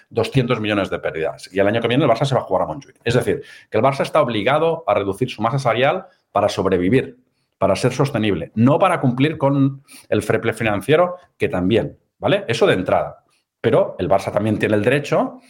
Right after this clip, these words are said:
a, a desarrollar su estrategia de, de fichajes o de plantilla como él mismo merezca, porque hay una junta que está, ah, legitimada perfectamente por sus socios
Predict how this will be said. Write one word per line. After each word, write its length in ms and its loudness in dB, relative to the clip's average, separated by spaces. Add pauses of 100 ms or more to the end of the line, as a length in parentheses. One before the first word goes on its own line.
(480)
a, 340 2
a 40 2
desarrollar 520 0
su 120 -2
estrategia 640 -2 (340)
de, 380 0
de 160 -2
fichajes 720 -4 (240)
o 60 2
de 80 2
plantilla 560 0
como 340 2
él 360 0
mismo 580 2
merezca, 480 -2
porque 220 -6
hay 80 0
una 120 0
junta 300 -2
que 80 -6
está, 300 0 (420)
ah, 240 2
legitimada 840 0 (260)
perfectamente 800 -2 (180)
por 140 -2
sus 160 -4
socios 420 -2